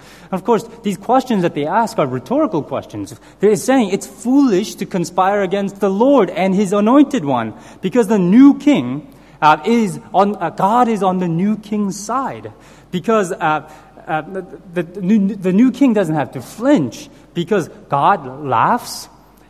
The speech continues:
and sc-, uh, scoffs. Um, in verse four,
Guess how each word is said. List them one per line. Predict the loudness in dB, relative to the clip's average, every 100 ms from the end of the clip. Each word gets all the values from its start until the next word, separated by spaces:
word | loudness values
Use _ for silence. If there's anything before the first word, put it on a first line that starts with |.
| -8
and | -4 -2
sc-, | -4 -8 -10
uh, | -10 -8
scoffs. | -10 -8 -2 -2 -2 -6 -14 -16 -20 -20 -10
Um, | -2 0 -2 -6 -12 -20 -10
in | -6
verse | -4 -4
four, | -4 -6 -6